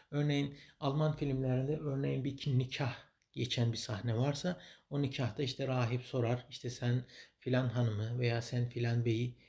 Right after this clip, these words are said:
eşin olarak kabul ediyor musun, evlenmeyi kabul ediyor musun diye sorduğunda orada ich will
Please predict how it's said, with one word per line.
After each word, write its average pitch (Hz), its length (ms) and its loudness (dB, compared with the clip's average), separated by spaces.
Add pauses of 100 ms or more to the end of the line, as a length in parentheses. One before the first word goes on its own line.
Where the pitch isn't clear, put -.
(160)
eşin 156 260 0
olarak 113 400 2
kabul 120 280 -2
ediyor 131 240 0
musun, 127 240 -4
evlenmeyi 120 600 4
kabul 117 280 0
ediyor 127 280 2
musun 120 320 -2
diye 113 140 -6
sorduğunda 120 640 0 (340)
orada 147 440 4 (220)
ich - 240 -2
will 123 580 8